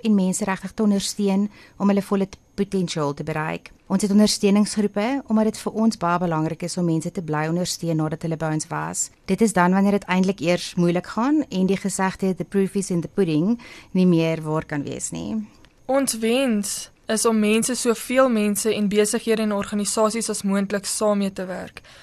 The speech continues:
Speaker 2: wat dieselfde ingesteldheid en benadering het om 'n verskil te kan maak in elke persoon se lewe.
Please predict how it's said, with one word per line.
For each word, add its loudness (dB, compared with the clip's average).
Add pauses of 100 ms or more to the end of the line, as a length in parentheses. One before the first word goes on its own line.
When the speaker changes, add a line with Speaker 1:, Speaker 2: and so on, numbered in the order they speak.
(120)
Speaker 2:
wat 0
dieselfde 4
ingesteldheid -2
en -2
benadering 0
het -6
om -2
'n -2
verskil -2
te -4
kan -2
maak 0
in -6
elke -2
persoon -4
se -6
lewe. -6